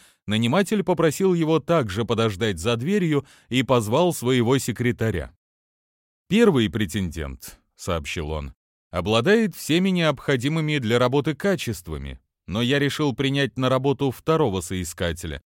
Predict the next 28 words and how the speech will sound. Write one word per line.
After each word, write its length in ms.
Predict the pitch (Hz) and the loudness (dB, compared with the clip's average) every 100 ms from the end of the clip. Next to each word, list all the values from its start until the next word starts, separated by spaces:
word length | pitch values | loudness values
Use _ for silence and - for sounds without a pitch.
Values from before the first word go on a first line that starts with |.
| _ _ - | _ _ -8
потому 300 | 123 131 135 | 0 0 0
что 180 | - 135 | 0 -2
первый 360 | 120 175 117 104 | 0 0 0 0
не 120 | 110 | 0
закрыл 400 | 107 120 131 131 | 0 -2 0 -2
за 140 | 104 123 | -2 -2
собой 380 | 120 107 117 | -2 0 0
дверь 360 | 95 120 170 131 | 0 0 0 0
и 140 | 120 117 | -2 -2
сел 300 | - 127 101 | -2 -4 -2
без 200 | 110 - | -4 -4
приглашения. 880 | 113 98 120 - 95 78 78 76 - _ _ - | -4 0 -2 -2 -6 -4 -6 -8 -10 _ _ -6
Не 160 | 131 143 | -2 2
похоже, 480 | 135 - 208 220 | 0 2 0 0
что 180 | - 190 | -2 0
он 160 | 135 117 | 2 2
не 140 | 113 | 0
знает 420 | 98 110 98 85 | -2 0 0 -2
правил 420 | 85 110 95 92 92 | -2 0 0 0 -4
этикета. 600 | - 87 80 69 67 - _ _ _ | -6 -8 -8 -8 -12 -20 _ _ _
Конечно 500 | 92 139 214 - 214 | -4 -2 -2 0 -2
же, 140 | 180 | 0
знает, 540 | 202 180 208 131 80 - _ _ - | -2 0 0 0 -2 -8 _ _ -4
но 120 | 127 | -2
почему-то 480 | 131 139 160 165 160 | 0 0 0 0 0
не 220 | 160 175 | 0 0
использует 720 | 170 - 233 220 117 101 90 | -2 -2 0 0 0 -2 -4
знания. 540 | 76 90 82 73 71 | -4 -4 -4 -4 -8